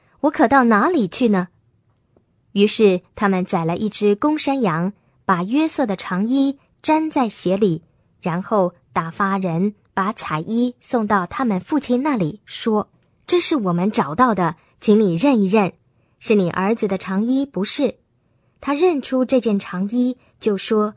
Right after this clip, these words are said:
：“是我儿子的长衣，有猛兽把它吃了。”约瑟真的被撕碎了。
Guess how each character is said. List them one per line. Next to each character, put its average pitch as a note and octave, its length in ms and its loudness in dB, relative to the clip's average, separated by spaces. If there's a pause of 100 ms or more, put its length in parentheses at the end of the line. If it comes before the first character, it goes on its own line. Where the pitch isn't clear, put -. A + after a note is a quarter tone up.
(340)
：“是 - 160 2
我 G3 160 0
儿 F3+ 360 -4
子 B3 140 -2
的 F#3 100 -4
长 F3+ 280 -6
衣， B3 300 -4 (320)
有 A3+ 260 0
猛 A#3 220 -4
兽 A#3+ 360 -2 (120)
把 F3+ 120 -10
它 F#3+ 180 -12
吃 - 300 -4
了。” B3 180 -2 (840)
约 D#4+ 140 4
瑟 C4+ 260 -2
真 E4 400 -4
的 B3 140 0
被 G3 180 -2
撕 - 240 -6
碎 F#3+ 240 -6
了。 D#3+ 160 -10